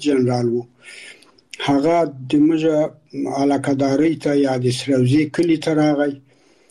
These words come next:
او موږ په مکتب کې ورته ولاړ وو. هغلته مو، هلته زه او څلور کسه نور ونیولو او مکتب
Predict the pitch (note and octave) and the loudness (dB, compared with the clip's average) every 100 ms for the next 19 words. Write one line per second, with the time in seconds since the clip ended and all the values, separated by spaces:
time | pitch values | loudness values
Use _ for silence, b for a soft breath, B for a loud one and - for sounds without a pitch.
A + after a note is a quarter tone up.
0 | b _ _ B2+ C3 C#3 D3+ D3 - C3+ | b _ _ -2 2 4 4 0 0 -2
1 | C3+ B2+ D#3 D3+ - D3 C3 C#3 C3+ C#3 | -2 -2 -4 -2 0 0 2 0 2 2
2 | E3 E3+ E3 D#3 D3 C3+ B2+ C3 B2+ B2+ | 2 0 2 2 0 -2 -2 0 2 0
3 | - _ b b b b b - C3+ D3 | -6 _ b b b b b -6 -2 0
4 | D3 D3 C#3+ F3 E3 - - C#3 D3 C#3 | 2 2 2 2 0 -4 -14 -4 -2 -2
5 | B2+ - D3 D3+ E3 D#3+ D3 C#3 C#3+ E3+ | -6 -6 0 2 2 0 -4 0 2 4
6 | E3+ B2+ B2+ B2+ C#3 E3+ F3+ F3 D#3+ D#3+ | 2 -2 -8 -2 2 2 4 2 2 0
7 | D3+ C#3 C3 A#2+ A#2+ C3 C#3 - | 0 0 -2 -6 -4 -2 -2 -2